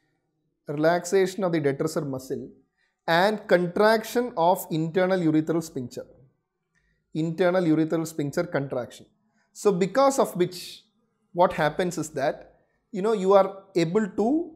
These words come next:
store urine, okay, or it is important for the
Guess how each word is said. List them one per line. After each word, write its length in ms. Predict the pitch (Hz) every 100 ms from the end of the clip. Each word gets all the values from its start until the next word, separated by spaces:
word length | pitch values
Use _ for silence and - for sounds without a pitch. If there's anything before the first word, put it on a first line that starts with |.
| -
store 500 | - - - 196 196
urine, 360 | 156 135 117 107 _ _ _ -
okay, 240 | 160 175
or 260 | 165 180 214
it 120 | 180
is 120 | 170 160
important 600 | 160 156 196 196 202 202
for 220 | 160 156
the 200 | 202